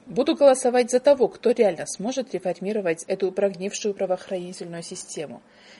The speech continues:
ничего не имеющую общего с охраной прав и законных интересов граждан», пишет пользователь Тимур Кукойта. Эльза Гучмазова пишет:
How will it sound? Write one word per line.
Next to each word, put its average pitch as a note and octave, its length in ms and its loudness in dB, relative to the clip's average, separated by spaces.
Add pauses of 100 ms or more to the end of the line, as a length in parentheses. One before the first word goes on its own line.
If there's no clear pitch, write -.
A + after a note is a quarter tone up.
(100)
ничего D4 380 -2
не D3 220 -10
имеющую G3 440 -4
общего D#3+ 320 -8
с - 100 -8
охраной E3+ 420 -8
прав F3+ 340 -2
и - 100 -14
законных D#3+ 600 -6
интересов D#3+ 720 -12
граждан», - 600 -10
пишет A3 300 -6
пользователь G#3 600 -2
Тимур F3+ 360 -10
Кукойта. - 680 -12 (560)
Эльза C#4 260 0
Гучмазова A#3+ 600 -2
пишет: F3 460 -10